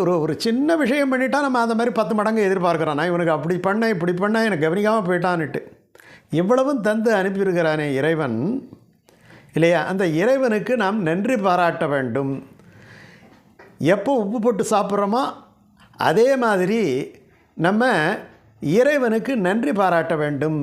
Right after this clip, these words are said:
"உப்பிட்டவரை உள்ளளவும் நினை" என்பது போல இத்தனை கருவி கடைபரங்களை நமக்கு இட்டவரை, இது உப்பு போல நமக்கு இட்டவரை நாம் நினைக்க வேண்டும். அதனால நன்றி அறிவோடு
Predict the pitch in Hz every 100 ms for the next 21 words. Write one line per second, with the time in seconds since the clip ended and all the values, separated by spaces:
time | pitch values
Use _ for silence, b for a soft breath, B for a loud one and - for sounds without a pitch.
0 | 143 196 202 269 220 220 208 202 180 220
1 | 247 233 202 196 185 170 214 262 233 202
2 | 190 190 175 240 240 208 156 220 - 262
3 | 247 240 220 247 269 254 220 226 202 208
4 | 208 196 233 208 185 262 262 262 196 190
5 | 226 185 165 147 156 135 - - 247 240
6 | 240 269 214 226 160 - - B B B
7 | 220 233 175 208 202 220 185 196 208 170
8 | 180 147 147 156 135 123 113 131 117 B
9 | B B B - 208 226 277 196 156 240
10 | 294 320 285 247 233 226 240